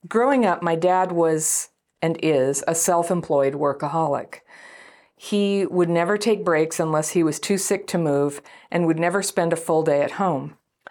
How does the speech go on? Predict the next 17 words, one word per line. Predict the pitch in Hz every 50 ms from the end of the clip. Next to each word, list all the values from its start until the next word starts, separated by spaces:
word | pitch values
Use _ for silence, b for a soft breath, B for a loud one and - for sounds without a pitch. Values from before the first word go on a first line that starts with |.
| B B B B
I | 165 180
would | 185 185
only | 196 202 202 196
see | 180 - - - 254 247
him | 226 247 202 175
about | 165 160 156 151
an | 151 143 139 -
hour | - 160 175 180 170 165
in | 160 160 156
the | 151
morning | 151 151 156 160 175 190 202 208 208
and | 131 165 160
then | 156 156 151
at | 147 143 -
nine | 151 147 139 139 143 139 139
P | - - 143
M. | 143 143 139 139 139 143 -